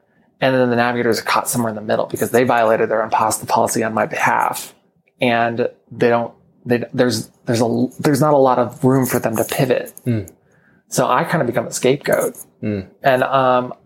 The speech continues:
Speaker 1: I kind of had seen that I had a career trajectory with the Navigators that seemed like it was kind of unfolding in front of me. And that just, like, evaporated <laughs> overnight.
Speaker 2: Hmm.
Speaker 1: And, you know, my contract was commuted to, like, the one year.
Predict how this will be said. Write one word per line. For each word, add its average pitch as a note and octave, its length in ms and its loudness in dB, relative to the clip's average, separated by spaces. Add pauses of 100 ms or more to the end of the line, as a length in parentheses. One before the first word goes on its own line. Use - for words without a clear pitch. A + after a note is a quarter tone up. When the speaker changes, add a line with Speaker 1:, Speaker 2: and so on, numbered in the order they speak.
Speaker 1:
I - 100 0
kind C3+ 240 0
of A#2 100 0
had A#2 160 -2
seen B2 380 0
that A#2 180 -2
I A#2 160 -4
had A2+ 180 -2
a - 40 -16
career A#2 480 2
trajectory A2+ 480 0
with A2+ 100 -2
the - 60 -8
Navigators A2+ 400 0
that A#2 160 2
seemed C3 180 0
like A2 160 0
it B2 60 2
was B2+ 200 0
kind - 240 -2
of B2+ 60 2
unfolding A#2 420 -2
in - 100 -12
front A#2+ 180 -2
of A#2 60 -6
me. A#2 220 -8
And A#2 160 -2
that B2 240 0 (760)
just, A#2 340 0
like, - 240 -4 (280)
evaporated A#2 840 0
<laughs> - 60 -4
overnight. C3+ 680 2 (220)
Speaker 2:
Hmm. F#2+ 480 -6 (460)
Speaker 1:
And, B2+ 380 2
you C3 140 0
know, A2+ 120 0
my A#2+ 180 0
contract A#2 460 -4
was - 180 -6
commuted A2+ 480 -4
to, A2+ 120 0
like, - 240 -8
the - 100 -4
one A#2 360 -2
year. G3+ 520 4